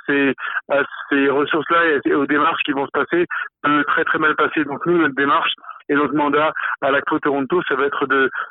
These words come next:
faire en sorte que les institutions, que ce soit municipales ou scolaires, euh, fournissent,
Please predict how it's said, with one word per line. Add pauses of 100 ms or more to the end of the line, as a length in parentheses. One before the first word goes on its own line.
(100)
faire
en
sorte
que
les
institutions, (400)
que
ce
soit
municipales
ou
scolaires, (340)
euh,
fournissent,